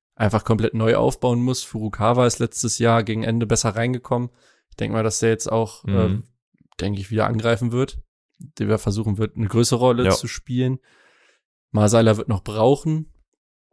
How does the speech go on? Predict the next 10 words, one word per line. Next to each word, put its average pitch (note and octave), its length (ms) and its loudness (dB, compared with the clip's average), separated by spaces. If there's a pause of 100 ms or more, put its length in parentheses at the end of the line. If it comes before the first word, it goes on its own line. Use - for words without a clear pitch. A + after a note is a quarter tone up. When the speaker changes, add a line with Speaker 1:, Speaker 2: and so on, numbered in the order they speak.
(200)
Speaker 1:
Und - 160 -6
dann A2 140 -2
kommt's A#2+ 260 0
halt A2 120 0
drauf A2 200 -2
an, A2 260 2
wie A2 320 -4
Kehl A#2 500 0
oder G#2+ 300 0
Verkoyen A#2 960 -4